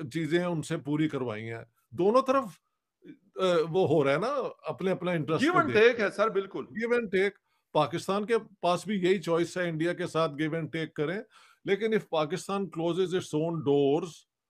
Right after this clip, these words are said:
Speaker 1: तो कोई तो कुछ नहीं ना कर सकता।
Speaker 2: हम्म, हम्म।
Speaker 1: लेकिन मेरी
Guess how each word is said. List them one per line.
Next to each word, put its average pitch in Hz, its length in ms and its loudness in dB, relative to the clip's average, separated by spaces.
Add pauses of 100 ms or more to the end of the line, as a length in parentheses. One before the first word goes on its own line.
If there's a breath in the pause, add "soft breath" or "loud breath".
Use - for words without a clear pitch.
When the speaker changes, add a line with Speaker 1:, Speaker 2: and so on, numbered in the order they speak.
(800)
Speaker 1:
तो 185 100 2
कोई 180 280 2
तो 233 140 0
कुछ 190 260 -4
नहीं 151 100 -4
ना 175 120 -4
कर 233 180 -2
सकता। - 520 -12 (540)
Speaker 2:
हम्म, 120 100 -20
हम्म। 95 720 -14
Speaker 1:
लेकिन 214 340 0
मेरी 196 400 -2